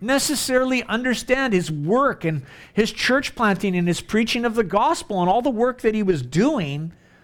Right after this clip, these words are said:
amongst the Gentiles. That he wasn't, you know, some of them probably viewed him as not a good little Jewish boy. There he is working amongst the Gentiles. And so he said, "Pray that the church will understand the work of my ministry and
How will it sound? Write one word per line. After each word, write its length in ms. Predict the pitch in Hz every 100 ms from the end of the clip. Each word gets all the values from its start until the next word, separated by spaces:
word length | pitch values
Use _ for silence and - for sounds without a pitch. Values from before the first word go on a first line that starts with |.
| _ -
amongst 360 | 170 202 214
the 80 | 220
Gentiles. 880 | 190 269 - 175 131 107 107 - - _ _ _ _ _ _ _ _ _ -
That 100 | 214
he 80 |
wasn't, 440 | 262 277 269 240 - - - - -
you 100 | 226
know, 200 | 254 247
some 260 | - 269
of 60 | 285
them 120 | 277
probably 300 | - 269 277
viewed 220 | 220 262
him 100 | 262
as 180 | 226 170
not 180 | 233 269
a 120 | 240 190 _ _ _
good 200 | - 262
little 200 | 269 269
Jewish 440 | 233 175 262 311 - - _ _ -
boy. 640 | 139 339 415 175 117 - _ _ _ _ _ _ _ -
There 140 | 180
he 80 | 170
is 160 | 156
working 300 | 165 170 170
amongst 360 | 156 160 - -
the 80 | 139
Gentiles. 880 | 151 147 143 131 131 120 120 - - - - - _ -
And 120 | 196
so 100 | 277
he 60 | 254
said, 260 | 285 240
"Pray 300 | - 262 330
that 160 | 320 285
the 80 | 262
church 420 | - 277 302 262
will 140 | 240
understand 580 | 262 285 - 269 302 269
the 60 | 185
work 260 | 214 254
of 100 | 247
my 140 | 240 226
ministry 560 | 240 294 302 - 202
and 160 | 165